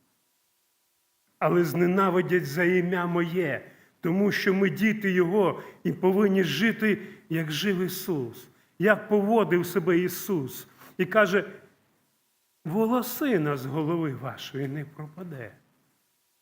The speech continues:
але терпінням вашим спасайте душі ваші".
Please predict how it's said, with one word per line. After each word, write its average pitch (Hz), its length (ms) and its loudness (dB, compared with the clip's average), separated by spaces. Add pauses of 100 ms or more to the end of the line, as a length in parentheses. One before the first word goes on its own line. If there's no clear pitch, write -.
(160)
але 175 260 4
терпінням 180 1040 2 (320)
вашим 160 560 0 (520)
спасайте 170 1000 -2 (160)
душі 151 440 -4
ваші". 156 460 -6